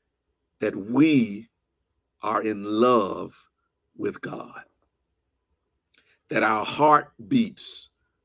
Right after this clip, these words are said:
for Jesus. And how do we get to that place where, where, watch this, where if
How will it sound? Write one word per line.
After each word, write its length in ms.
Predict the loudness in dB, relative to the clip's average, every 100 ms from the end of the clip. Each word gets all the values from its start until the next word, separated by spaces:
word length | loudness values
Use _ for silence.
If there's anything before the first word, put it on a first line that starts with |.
| _ _
for 220 | -4 -4
Jesus. 840 | -4 -12 -12 -16 -20 -20 -20 -20 _ _ _ _ _ _ _ _ _ _ _ -20 -12
And 140 | -10
how 340 | -2 4 6 6
do 80 |
we 140 | 6 4
get 260 | 6 4
to 100 | 2
that 220 | 0 0 0
place 400 | -2 -2 -6 0
where, 400 | 2 2 -2 -8 _ _ _ _ _ _ 2
where, 460 | 6 6 4 0 -6 _ _ _ _ _ _ _ _ _ _ _ _ _ _ _ _ _ _ _ _ _ _ _ _ _ _ _ _ _ _ _
watch 320 | -4 -2 -2 0
this, 280 | 0 -2 -10 4
where 420 | 6 8 6 2 _ _ _ _ _ _ _ _
if 200 | 0 0